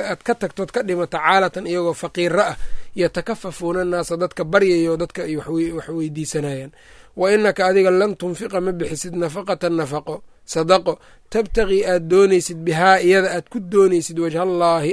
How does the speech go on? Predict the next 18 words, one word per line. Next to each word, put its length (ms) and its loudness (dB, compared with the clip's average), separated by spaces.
alla 220 0
wejigiisa 640 -2
aad 140 -8
ku 120 -8
doonaysid, 580 4
ilaa 280 6
ujirta 460 -2
calayhaa, 440 2
waa 120 4
lagaa 320 2
ajar 240 -4
siiyaa, 400 4
xataa 560 0
maa, 260 2
waxa 260 0
tajcalu, 460 0
aad 200 0
yeelaysid, 580 6